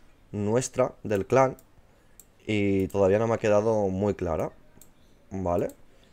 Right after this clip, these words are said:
Porque aquí están las clases, ¿vale? La sala común de Slytherin, la sala común de Hufflepuff, puertas del castillo, de torre principal, aula, gran comedor...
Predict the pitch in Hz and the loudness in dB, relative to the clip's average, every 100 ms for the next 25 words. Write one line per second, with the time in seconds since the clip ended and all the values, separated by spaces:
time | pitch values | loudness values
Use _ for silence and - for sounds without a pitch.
0 | - _ - 98 92 98 107 98 92 - | -20 _ -6 -2 -2 -2 0 2 0 -4
1 | - 120 143 139 139 143 - 135 123 98 | 0 2 4 4 4 0 -2 -2 -2 -2
2 | 113 120 120 92 - 95 90 87 85 82 | 0 0 0 -2 -2 -4 -4 -6 -6 -6
3 | 85 101 131 135 131 - 127 127 131 131 | -6 -2 0 0 -2 -4 -2 0 0 -4
4 | 131 131 - - - - - - - - | -6 -10 -20 -20 -20 -20 -20 -20 -20 -20
5 | - - - - - 95 90 90 87 85 | -20 -20 -16 -14 -6 -6 -4 -6 -6 -6
6 | 85 - 123 131 123 113 127 127 127 127 | -6 -2 -2 -2 -4 -2 -2 0 2 0
7 | 135 - - - - - - 98 92 92 | -4 -10 -20 -20 -20 -12 -2 0 0 -2
8 | 90 87 90 - - 120 127 117 101 98 | -4 -4 -6 -6 -6 -6 -2 -2 -2 -2
9 | 95 92 85 92 - 117 123 123 107 110 | -2 -2 -4 -8 -4 -2 0 0 2 0
10 | 123 131 127 131 131 143 - - - - | 0 0 2 2 0 -4 -12 -20 -20 -20
11 | - - - 98 90 82 92 85 85 113 | -20 -18 -2 0 0 -2 -4 -2 0 2
12 | 135 135 139 139 139 | 2 0 0 -2 -2